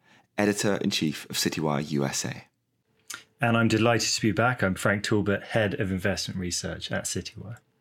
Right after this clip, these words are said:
Speaker 1: And I'm delighted you're back too, Frank.
Speaker 2: <laughs> Thanks, Alex.
Speaker 1: And
Speaker 2: Thanks.
Speaker 1: of course, of course, it's not just you though this time, is it? Or just me. Um, we're joined in our virtual studio for this series, um, by Chris Sloley,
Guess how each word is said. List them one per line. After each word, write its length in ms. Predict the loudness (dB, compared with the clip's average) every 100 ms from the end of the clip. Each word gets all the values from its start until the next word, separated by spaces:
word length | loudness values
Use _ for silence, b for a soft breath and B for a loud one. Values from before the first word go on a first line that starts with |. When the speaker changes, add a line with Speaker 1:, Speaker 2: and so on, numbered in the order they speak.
| _ _ -2
Speaker 1:
And 80 | 2
I'm 200 | 4 6
delighted 480 | 6 4 2 0 -2
you're 80 | 0
back 400 | 0 0 -6 -18 -18
too, 220 | -4 -4
Frank. 360 | -2 -6 -10 -8
Speaker 2:
<laughs> 20 |
Thanks, 800 | -4 -4 -4 -2 0 0 -4 -8 -6
Alex. 280 | -6 -2 2
Speaker 1:
And 100 | 2
Speaker 2:
Thanks. 100 | 2
Speaker 1:
of 40 |
course, 380 | 2 2 2 0
of 160 | -2 0
course, 180 | 2 2
it's 80 | 4
not 160 | 4
just 220 | 4 4
you 160 | 4 6
though 120 | 6
this 140 | 4 2
time, 260 | 0 0
is 120 | 2
it? 180 | 2 2 2
Or 120 | 2
just 240 | 4 2
me. 300 | 0 -2 -4 -6
Um, 400 | -2 0 0 -2 0
we're 160 | 4 4
joined 340 | 6 6 6
in 80 | 4
our 120 | 4
virtual 340 | 4 2 0
studio 380 | -2 0 2 2
for 120 | 0
this 140 | -4 -2
series, 480 | -2 -4 -4 -6 -8 B B B B -4
um, 480 | 0 2 2 2 -2 _ _
by 100 | -2
Chris 340 | 0 0 2 2
Sloley, 440 | 2 2 0